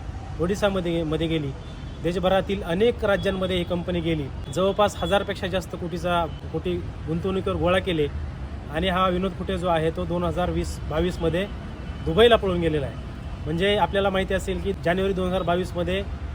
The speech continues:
बार्शीच्या एक विरु-, विशाल फटे नावाच्या व्यक्तीचं प्रकरण घडलं होतं. त्यामध्ये त्यांनी लोकांना, लोकांची फसवणूक केली होती आणि त्यामुळे त्याला अटक झाली होती. तर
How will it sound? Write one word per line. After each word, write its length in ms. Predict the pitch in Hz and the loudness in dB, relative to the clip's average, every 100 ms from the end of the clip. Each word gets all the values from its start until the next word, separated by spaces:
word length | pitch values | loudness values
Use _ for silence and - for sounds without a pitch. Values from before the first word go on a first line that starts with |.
| - - - | -8 -6 2
बार्शीच्या 460 | 165 185 196 190 | 2 2 0 0
एक 80 | 190 | 0
विरु-, 220 | 175 175 180 | 0 -2 -2
विशाल 460 | 143 139 143 190 | -2 -4 -2 -2
फटे 200 | 190 180 | -2 -2
नावाच्या 480 | 180 175 175 165 180 | 0 2 0 0 0
व्यक्तीचं 400 | 175 165 175 170 | 0 -2 -4 -4
प्रकरण 340 | 165 165 175 165 | -4 -2 -2 2
घडलं 260 | 156 175 | 2 4
होतं. 200 | 165 139 127 - - - - | 2 0 -6 -8 -10 -10 -4
त्यामध्ये 220 | 165 180 | -2 -2
त्यांनी 160 | 185 180 | -2 0
लोकांना, 400 | 185 190 185 190 | 0 0 0 0
लोकांची 360 | 165 175 180 | 0 0 -2
फसवणूक 340 | 180 165 220 226 | -4 -4 -2 0
केली 200 | 202 175 | 0 0
होती 220 | 165 156 | 0 0
आणि 140 | 156 | 0
त्यामुळे 260 | 160 170 175 | 0 0 0
त्याला 160 | 170 165 | 0 2
अटक 140 | 165 | 2
झाली 220 | 165 151 | -2 -2
होती. 480 | 143 131 - - - | -4 -4 -8 -8 -2
तर 180 | 170 | -2